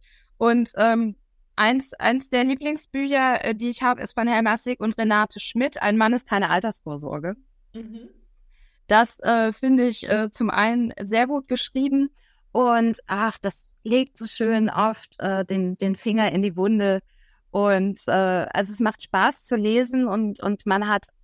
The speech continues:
Speaker 1: unheimlich viele Aha-Effekte und auch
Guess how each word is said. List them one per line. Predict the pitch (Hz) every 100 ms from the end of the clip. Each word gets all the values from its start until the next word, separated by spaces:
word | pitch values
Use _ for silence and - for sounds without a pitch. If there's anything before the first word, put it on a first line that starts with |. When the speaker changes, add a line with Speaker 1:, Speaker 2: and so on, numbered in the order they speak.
| _ 233
Speaker 1:
unheimlich | 277 269 240 214 - _
viele | 233 233 220 -
Aha-Effekte | 196 175 208 - - 226 - 208 220 - 220 220 214 - _ _ _
und | 214 226 -
auch | 202 196 196 -